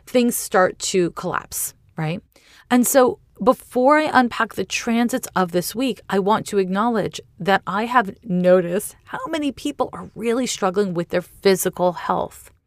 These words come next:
And some of this may simply be, and I say simply, I don't mean easily, but may simply be the long-term toll of living with extreme stress,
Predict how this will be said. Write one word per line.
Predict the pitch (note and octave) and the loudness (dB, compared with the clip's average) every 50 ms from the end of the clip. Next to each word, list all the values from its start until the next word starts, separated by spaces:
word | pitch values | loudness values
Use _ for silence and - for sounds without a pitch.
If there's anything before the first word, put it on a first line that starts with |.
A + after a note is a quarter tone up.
| _ _ _ _ _ _ _ _ - | _ _ _ _ _ _ _ _ -2
And | - A3+ A3 - | 0 2 2 2
some | - - - - B3+ A#3 B3 C#4 D#4+ D#4 - | 0 -2 0 2 2 4 4 4 2 0 0
of | - G#3 F#3 F3+ | -2 -2 -2 -2
this | F#3 F#3 F3+ - - | -4 -4 -4 -4 -6
may | F#3 F3 E3 E3+ | -4 -4 -4 -6
simply | - - - G#3 A3+ B3+ - - B3 A#3+ | -6 -8 -6 -4 -4 -4 -4 -6 -6 -6
be, | G3 - - D3 D#3 E3+ G3+ A3+ | -6 -6 -6 -6 -6 -8 -8 -6
and | - F#3 | -4 -4
I | F3+ E3+ | -2 -2
say | E3+ - E3+ | -2 -2 -4
simply, | F3 - - - G#3+ G#3 - E3 D3 D3 | -4 -2 0 0 0 0 0 -2 -2 -2
I | D3 | -2
don't | D3 D#3 D#3+ D#3+ - | -2 -2 -2 -2 -4
mean | E3+ D#3 D3+ D#3 _ | -4 -6 -6 -6 _
easily, | - F#3+ F3+ D#3+ - - - - F3 G3 G#3+ A#3 - | -6 -6 -4 -4 -6 -8 -8 -8 -6 -6 -6 -6 -6
but | - F#3+ F3+ - _ _ _ | -4 -4 -6 -6 _ _ _
may | - F#3+ F#3+ F#3+ | -6 -4 -4 -4
simply | - - - - G#3+ B3+ D4 - G#3+ F#3 F3 | -4 -4 -2 -2 -2 -2 -2 0 0 0 0
be | D3+ - - E2+ - A3+ A3+ - _ _ _ _ _ - | -2 -6 -10 -10 -10 -10 -12 -12 _ _ _ _ _ -8
the | F#3+ F3+ A3+ A#3 A3 G#3 - _ _ - | -4 0 0 0 0 0 -4 _ _ -4
long-term | F#3 F3+ G3 G#3+ A#3+ C#4 D#4 - - - A#3+ A3+ G#3+ G#3 G3 - | -2 0 2 2 2 2 0 -2 -6 -4 -4 -4 -4 -4 -6 -8
toll | - - - - A#3 C4+ B3+ F#3 - - - - G3 _ - - - - _ | -12 -12 -4 0 4 4 4 4 2 -2 -8 -12 -14 _ -20 -20 -20 -10 _
of | - G#3 G3+ | 0 0 2
living | G3+ G#3+ G#3+ G#3+ G#3 B3+ A#3 | 6 6 6 6 6 4 2
with | G#3 G#3 - A3 | 2 0 0 -2
extreme | G#3 - - - - E3 D#3 D#3 | -6 -8 -8 -8 -6 -4 -4 -4
stress, | E3+ - - B3+ F4+ - - A#3 - - - - - - | -6 -6 -6 -6 -6 -6 -8 -10 -12 -12 -14 -14 -16 -18